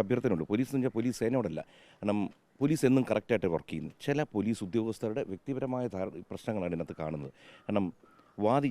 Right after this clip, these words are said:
ഞങ്ങൾ, ഞങ്ങൾ കേസ് കൊടുക്കുന്നു, അവർ കൗണ്ടർ കേസ് കൊടുക്കുന്നു. കൗണ്ടർ കേസിൽ കൃത്യമായി അന്വേഷിച്ചാണ് ഇങ്ങനൊരു, ഏഹ്, നടപടി എടുക്കുന്നത്. നോൺ ബെയിലബിളായിട്ട് നമ്മൾ അറസ്റ്റ് ചെയ്യാനും ഭീഷണിപ്പെടുത്താനും നടക്കുന്നത്. ഞാൻ പറയുന്നത് ഈ കുട്ടികളുടെ കാര്യങ്ങൾ മാത്രം അന്വേഷിക്കുക, അവിടെ പ്രശ്നം തീരും.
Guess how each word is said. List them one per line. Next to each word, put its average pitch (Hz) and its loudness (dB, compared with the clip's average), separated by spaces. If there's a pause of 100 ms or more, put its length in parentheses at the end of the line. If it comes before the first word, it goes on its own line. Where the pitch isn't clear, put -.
ഞങ്ങൾ, 80 -4 (840)
ഞങ്ങൾ 123 4 (100)
കേസ് 98 -2
കൊടുക്കുന്നു, 76 -8 (360)
അവർ 131 4 (100)
കൗണ്ടർ 117 2
കേസ് 113 -2
കൊടുക്കുന്നു. 76 -8 (140)
കൗണ്ടർ 165 2
കേസിൽ 117 -2
കൃത്യമായി 127 0
അന്വേഷിച്ചാണ് 104 -2 (120)
ഇങ്ങനൊരു, 104 0 (360)
ഏഹ്, 85 -6
നടപടി 95 0
എടുക്കുന്നത്. 78 -4
നോൺ 87 0
ബെയിലബിളായിട്ട് 85 -2 (320)
നമ്മൾ 85 0
അറസ്റ്റ് 87 -2
ചെയ്യാനും 80 0
ഭീഷണിപ്പെടുത്താനും 82 -2
നടക്കുന്നത്. 69 -6 (380)
ഞാൻ 127 6
പറയുന്നത് 156 2 (100)
ഈ 180 2 (100)
കുട്ടികളുടെ 147 4 (300)
കാര്യങ്ങൾ 135 4 (160)
മാത്രം 135 4
അന്വേഷിക്കുക, 104 -2
അവിടെ 98 0
പ്രശ്നം 95 0
തീരും. - -6